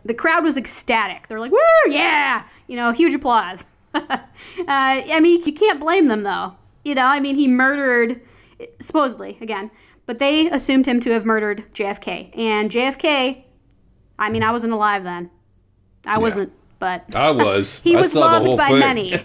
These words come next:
Speaker 2: <laughs>
Speaker 1: Yeah, he
Speaker 2: Yeah.
Speaker 1: was, he was a very good president and loved by many, and a
Speaker 2: That
Speaker 1: lot
Speaker 2: was
Speaker 1: of
Speaker 2: a
Speaker 1: people
Speaker 2: handgun,
Speaker 1: were pissed.
Speaker 2: a handgun, by the way. Just
Speaker 1: Yeah, yeah.
Speaker 2: mentioning.
Speaker 1: Yeah,
Speaker 2: Handgun.
Speaker 1: handgun.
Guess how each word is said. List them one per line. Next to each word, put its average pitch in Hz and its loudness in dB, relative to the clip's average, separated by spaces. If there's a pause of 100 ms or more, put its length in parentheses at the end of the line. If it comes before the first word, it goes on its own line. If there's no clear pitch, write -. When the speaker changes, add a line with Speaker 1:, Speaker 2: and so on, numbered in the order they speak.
Speaker 2:
<laughs> - - (560)
Speaker 1:
Yeah, 226 -2
he 247 0
Speaker 2:
Yeah. 320 4
Speaker 1:
was, 359 0
he 294 2
was 320 2
a 240 -2
very 247 0
good 240 -4
president 285 0
and 247 2
loved 214 0
by 220 -2
many, 233 -4
and 220 0 (580)
a 107 -6
Speaker 2:
That 98 -4
Speaker 1:
lot 160 4
Speaker 2:
was 160 0
Speaker 1:
of 156 4
Speaker 2:
a - 4
Speaker 1:
people - 4
Speaker 2:
handgun, 247 4
Speaker 1:
were - -8
pissed. - 2
Speaker 2:
a - 2
handgun, 120 0
by 90 -2
the 87 -4
way. 85 -6 (200)
Just 110 -4
Speaker 1:
Yeah, 311 2
yeah. - - (200)
Speaker 2:
mentioning. 170 -8 (360)
Speaker 1:
Yeah, 247 2
Speaker 2:
Handgun. 196 -2
Speaker 1:
handgun. 190 -10